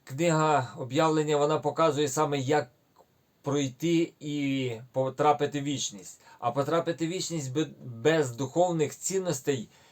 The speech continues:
ну, це трохи важ-, важко, або взагалі, можна сказати, неможливо. Тому, коли ми сьогодні розглядаємо, а ми підійшли до питання братства, раніше ми розглядали інші теми,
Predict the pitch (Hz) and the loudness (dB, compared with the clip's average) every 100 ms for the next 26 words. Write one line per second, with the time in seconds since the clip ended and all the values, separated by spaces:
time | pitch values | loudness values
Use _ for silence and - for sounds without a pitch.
0 | _ 127 127 135 147 139 147 147 - 139 | _ -6 -2 0 0 0 2 2 2 0
1 | 135 - 139 147 127 135 160 131 127 117 | 0 0 0 0 0 -4 -6 -8 -4 2
2 | 139 113 - 101 110 110 139 123 110 120 | 2 2 -6 -6 -6 -2 -2 0 -2 0
3 | 127 143 101 - _ _ _ 104 117 113 | 2 2 -2 -8 _ _ _ -10 -8 -8
4 | 110 120 123 123 120 117 123 135 123 127 | -10 -4 -2 -2 -6 -4 0 0 0 -2
5 | 107 127 127 95 - _ - - - - | 0 0 0 -2 -8 _ -20 -20 -20 -20
6 | _ 139 151 170 147 - _ _ _ _ | _ -2 4 4 4 -4 _ _ _ _
7 | _ _ _ _ - 127 139 147 139 143 | _ _ _ _ -6 -2 0 0 0 0
8 | 147 143 131 131 127 139 143 131 120 123 | 4 2 2 0 4 4 4 2 -2 -4
9 | 123 110 110 143 147 139 131 127 143 143 | -6 -6 -6 0 0 0 -2 2 2 2
10 | 127 123 135 131 - 113 104 - - - | -2 2 2 0 -4 -4 -4 -8 -20 -12
11 | 110 127 147 143 131 131 120 127 127 131 | -6 -4 -2 -2 2 2 2 2 2 4
12 | 131 147 135 143 143 139 120 | 2 -2 -4 0 0 0 -4